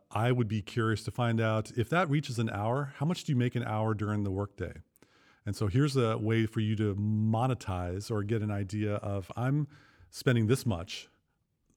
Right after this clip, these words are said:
of something that I could be doing," whether it's an hour of rest, an hour with in-person time with family and friends, uh, instead of looking at the feeds. But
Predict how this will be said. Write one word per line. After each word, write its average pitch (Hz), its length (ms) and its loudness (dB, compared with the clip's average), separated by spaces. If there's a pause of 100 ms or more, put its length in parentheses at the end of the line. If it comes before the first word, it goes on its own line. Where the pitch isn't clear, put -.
of 104 220 0
something 113 280 0
that 101 80 0
I 101 40 0
could - 160 -6
be 120 80 0
doing," 110 260 0
whether 101 160 2
it's - 100 -8
an 101 60 -4
hour 104 260 0
of 92 120 -4
rest, 104 360 -2
an 110 160 -4
hour 101 320 -2
with 101 380 -6
in-person 104 560 -2
time 104 260 -2
with 101 160 -4
family 101 340 -4
and 95 100 -4
friends, 117 400 -4 (460)
uh, 92 300 -6 (720)
instead 110 480 0
of 98 240 -4
looking 101 280 -4
at 90 100 -6
the - 80 -10
feeds. 110 440 -4
But - 540 0